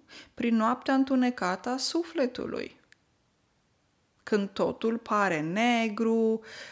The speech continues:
oamenii sunt lipsiți de speranță, sunt triști,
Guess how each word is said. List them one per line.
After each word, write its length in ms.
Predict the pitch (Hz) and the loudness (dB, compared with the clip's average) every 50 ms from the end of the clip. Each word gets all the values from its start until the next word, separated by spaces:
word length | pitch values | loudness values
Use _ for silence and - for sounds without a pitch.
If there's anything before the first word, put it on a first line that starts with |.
| - - - - - _ _ _ | -18 -20 -20 -20 -20 _ _ _
oamenii 720 | - 180 170 170 175 196 202 202 202 202 190 185 180 180 | -6 -4 -2 0 0 2 2 2 2 0 0 -2 -2 -2
sunt 320 | 185 - - 185 185 185 - | -2 -2 -2 -4 -4 -4 -2
lipsiți 720 | - 180 170 - - - - 233 233 220 - - - 180 | -2 -2 -2 -2 -4 -2 -2 0 -2 -2 -2 -4 -6 -2
de 280 | 160 165 160 160 160 165 170 | 0 0 0 0 0 -2 -2
speranță, 1500 | - - - - - 147 147 143 143 156 160 185 220 254 254 240 226 226 226 - - - 220 220 214 214 214 220 220 220 - - _ _ _ _ _ _ _ _ | -4 -4 -4 -4 -4 -4 -2 -2 -2 -2 0 2 2 2 2 2 2 0 0 -2 -2 -2 0 0 0 0 0 -2 -4 -6 -10 -18 _ _ _ _ _ _ _ _
sunt 360 | - - - 214 180 180 180 - | -6 -4 -2 -2 -2 -4 -4 -2
triști, 720 | - 214 214 233 240 247 269 262 - - - - - | 0 2 2 4 4 2 2 0 -2 -6 -8 -12 -20